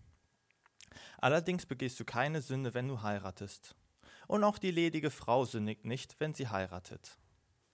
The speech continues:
Nur ist es eben so, dass euer irdisches Leben damit zusätzlichen Belastungen ausgesetzt ist, die ich euch gerne ersparen möchte. Eins ist sicher, Geschwister,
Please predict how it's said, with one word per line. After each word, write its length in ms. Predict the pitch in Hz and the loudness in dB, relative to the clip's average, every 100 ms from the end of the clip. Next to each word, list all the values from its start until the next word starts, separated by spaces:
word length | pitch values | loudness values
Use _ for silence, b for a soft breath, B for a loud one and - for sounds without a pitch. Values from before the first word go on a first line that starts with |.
| b b b b | b b b b
Nur 320 | 127 143 208 226 | 0 2 2 0
ist 180 | - | 0
es 120 | 175 - | -2 0
eben 200 | 131 104 | 0 0
so, 380 | - 101 135 196 B B | 0 0 0 -4 B B
dass 200 | 120 - | 0 4
euer 220 | 185 214 | 4 4
irdisches 520 | 190 175 160 135 - | 4 2 0 -4 -2
Leben 460 | 117 143 175 185 139 | 0 0 2 0 0
damit 300 | - 120 110 | 0 2 0
zusätzlichen 680 | - 151 156 170 - 175 170 | -4 -2 0 0 0 -2 2
Belastungen 560 | 156 131 127 131 127 - | 4 4 2 -2 -2 -2
ausgesetzt 560 | 110 - 117 120 - | -4 -2 -2 -2 -2
ist, 240 | 131 - - B B - | -4 -4 -12 B B -4
die 100 | 107 | -2
ich 180 | - - | -2 0
euch 360 | 127 165 - - | 4 4 2 -2
gerne 280 | 117 120 | -2 0
ersparen 520 | 117 123 - 101 98 95 | -2 -4 0 -2 -2 -8
möchte. 380 | 95 - 92 - - - _ _ _ _ _ _ _ _ _ _ - - B B | -8 -12 -14 -14 -20 -20 _ _ _ _ _ _ _ _ _ _ -20 -20 B B
Eins 260 | 170 226 233 | 4 4 4
ist 120 | 226 | 2
sicher, 260 | 240 - 143 | 2 2 2
Geschwister, 680 | 113 - 101 - 107 101 | 0 -2 -2 -2 -4 -4